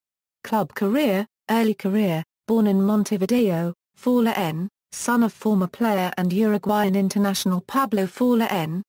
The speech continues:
was a tennis player in his youth. He decided to follow the occupation of his father in playing football when his sister Alejandra was involved in a horrific car accident,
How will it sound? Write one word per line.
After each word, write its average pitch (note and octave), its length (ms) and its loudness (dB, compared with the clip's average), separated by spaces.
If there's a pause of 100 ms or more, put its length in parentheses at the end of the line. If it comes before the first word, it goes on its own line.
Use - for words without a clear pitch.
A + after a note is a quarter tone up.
(200)
was A#3+ 120 0
a G#3 60 0
tennis G#3 400 0
player G3 400 -2
in F3 140 0
his F#3 200 0
youth. F3+ 480 -2 (680)
He G#3 160 -2
decided C4+ 480 -2
to F#3+ 80 -6
follow G#3+ 320 -2
the G#3 160 2
occupation A3+ 720 -2
of E3 120 -4
his F#3 160 -6
father F#3+ 380 -2
in F#3 140 0
playing A3+ 320 0
football F3+ 540 -2
when F#3 160 0
his F3+ 100 -2
sister - 320 -4
Alejandra G#3 720 2
was G3 160 -2
involved F#3+ 540 0
in G3 100 0
a F#3+ 80 -2
horrific G3+ 560 -2
car G#3 320 0
accident, E3+ 720 -4